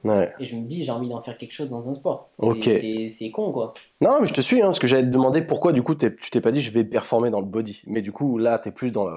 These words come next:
Speaker 1: l'athlétisme,
Speaker 2: Dans le
Speaker 1: dans
Speaker 2: body,
Speaker 1: le
Speaker 2: tu, tu sais que pour performer dans le body, il faut
Speaker 1: Ah, bah, faut se piquer,
Speaker 2: prendre
Speaker 1: c'est,
Speaker 2: des
Speaker 1: ça, c'est
Speaker 2: stéroïdes,
Speaker 1: sûr,
Speaker 2: quoi.
Speaker 1: bien sûr.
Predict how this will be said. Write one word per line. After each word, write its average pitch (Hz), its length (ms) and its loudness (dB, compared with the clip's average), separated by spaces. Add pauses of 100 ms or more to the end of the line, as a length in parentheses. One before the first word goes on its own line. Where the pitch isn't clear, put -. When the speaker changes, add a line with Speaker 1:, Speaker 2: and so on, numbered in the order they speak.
Speaker 1:
l'athlétisme, 104 580 -4
Speaker 2:
Dans 110 60 0
le 101 60 0
Speaker 1:
dans 107 120 0
Speaker 2:
body, 98 180 -2
Speaker 1:
le 143 80 -6
Speaker 2:
tu, 139 60 -8
tu - 120 -20
sais 165 140 -12
que 156 60 -18
pour 147 100 -16
performer 147 380 -10
dans 143 100 -8
le 135 80 -8
body, 143 320 -10
il 131 600 -12
faut - 100 -12
Speaker 1:
Ah, - 40 -2
bah, 135 140 -2
faut 135 100 -4
se 131 60 -4
piquer, 123 240 -2
Speaker 2:
prendre 143 100 2
Speaker 1:
c'est, - 80 0
Speaker 2:
des - 40 -4
Speaker 1:
ça, - 160 -2
c'est 135 160 0
Speaker 2:
stéroïdes, - 40 -4
Speaker 1:
sûr, 123 180 2
Speaker 2:
quoi. 92 80 -2
Speaker 1:
bien 98 80 -6
sûr. - 280 -6